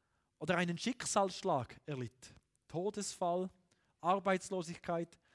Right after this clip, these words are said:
schwerer Liebeskummer. Und man betet. Es gibt so Augenblicke im Leben,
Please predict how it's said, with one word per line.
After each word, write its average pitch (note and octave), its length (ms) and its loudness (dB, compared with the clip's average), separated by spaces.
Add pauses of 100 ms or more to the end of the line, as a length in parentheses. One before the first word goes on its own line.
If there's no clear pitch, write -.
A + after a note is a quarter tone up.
(160)
schwerer F3+ 420 4
Liebeskummer. F#3+ 720 -6 (640)
Und C3+ 60 -16
man C3 180 -4
betet. - 600 -8 (1400)
Es - 80 -6
gibt C4 220 0
so B3 180 6
Augenblicke C4 920 6
im A3 160 2
Leben, A#3 520 4